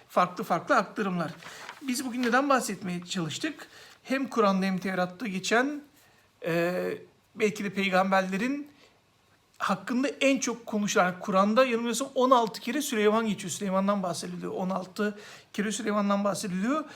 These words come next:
Ee, kralların en büyüğünden, cinlere hükmeden, hatta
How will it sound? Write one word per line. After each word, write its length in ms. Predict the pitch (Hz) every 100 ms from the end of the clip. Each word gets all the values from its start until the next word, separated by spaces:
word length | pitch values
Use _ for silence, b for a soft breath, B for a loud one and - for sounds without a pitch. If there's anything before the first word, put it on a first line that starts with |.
| B B - 190
Ee, 300 | 196 196 196
kralların 680 | 190 214 214 214 220 285 320 B B B B _ _ _ _ _ 277
en 260 | 254 254
büyüğünden, 480 | 202 196 180 214 233
cinlere 640 | 170 196 208 208 240 254 - -
hükmeden, 680 | 233 233 220 190 233 277 -
hatta 540 | 226 226 226 220